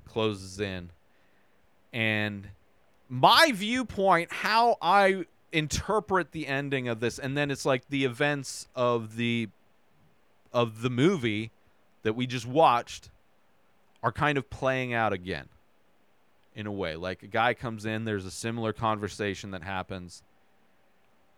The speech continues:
And my, the way I interpret it, interpret it is that he was writing a script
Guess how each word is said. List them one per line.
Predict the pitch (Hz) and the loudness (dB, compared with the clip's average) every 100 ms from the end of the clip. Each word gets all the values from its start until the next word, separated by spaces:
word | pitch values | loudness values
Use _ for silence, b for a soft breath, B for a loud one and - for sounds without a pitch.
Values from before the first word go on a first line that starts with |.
| _ _ | _ _
And | 131 131 | -4 -4
my, | 139 165 208 | 0 0 0
the | 151 170 | 0 2
way | 240 269 | 6 6
I | 208 220 | 8 8
interpret | 233 202 214 196 185 - | 6 0 0 0 0 -2
it, | 190 - - - | -2 -2 -10 -10
interpret | 147 135 170 165 160 | -8 2 2 4 4
it | 156 151 | 4 4
is | 151 139 - | 2 0 2
that | 147 135 - _ | 4 4 2 _
he | - - - 220 247 | -20 -20 -12 -6 -4
was | 247 196 165 135 | -2 2 2 0
writing | 123 139 160 226 226 208 | -2 0 4 4 2 -2
a | 165 | -4
script | - - 156 139 - - | -6 -2 0 0 -2 -18